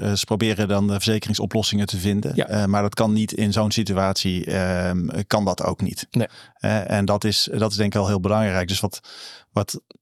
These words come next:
Speaker 1: waar je naartoe gaat is eigenlijk van, kan je een situatie voorbereiden?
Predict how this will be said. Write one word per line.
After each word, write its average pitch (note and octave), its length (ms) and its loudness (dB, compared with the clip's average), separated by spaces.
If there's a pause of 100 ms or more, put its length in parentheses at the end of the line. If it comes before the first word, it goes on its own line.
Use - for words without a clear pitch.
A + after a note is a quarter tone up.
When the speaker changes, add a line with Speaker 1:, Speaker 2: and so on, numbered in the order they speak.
(360)
Speaker 1:
waar G#2+ 200 0
je G#2+ 60 2
naartoe G#2 360 0
gaat G2+ 280 0
is G#2 120 -2
eigenlijk G2+ 360 0
van, G2+ 260 -2
kan G#2+ 240 0
je G#2 100 2
een G2+ 340 0 (420)
situatie G#2 680 0
voorbereiden? G2+ 680 2